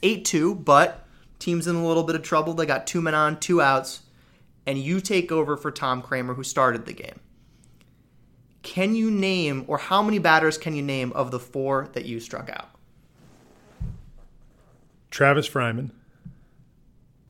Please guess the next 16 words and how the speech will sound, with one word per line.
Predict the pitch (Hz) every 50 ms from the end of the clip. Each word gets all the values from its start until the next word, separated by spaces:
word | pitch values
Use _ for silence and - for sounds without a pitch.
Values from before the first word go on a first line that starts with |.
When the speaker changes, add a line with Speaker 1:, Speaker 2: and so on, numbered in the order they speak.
| - _ _ - - - _ -
Speaker 1:
That | 135 127
is | 143 143 147
one. | 143 123 123 160 - - - - - - - - - - - - - - _ _ _ _
Speaker 2:
Rob | - 120 117 127 120 120
Deere. | 117 127 117 117 127 135 - - _ _ _ _ _ _ _ _ - - - - - - - - - - - - - - - - - -
Speaker 1:
No | - 131 135
Rob | 139 147 143 139 139 135
Deere. | 131 117 107 -
Speaker 2:
Ah. | - 117 117 - - - - - - - - _ - _ _ _ _ _ _ _ _ _ _ _ _ _ _ _ _
Cecil | - - 147 139 - - 143
Fielder. | - - 120 107 104 117 - - _ _ _ _ - - - _ - - - - - -
Speaker 1:
Cecil | - - 139 135 151 151
Fielder, | 151 147 143 139 147
you | 147 147
got | 147 147 151 170
looking. | 151 123 117 127 127 165 -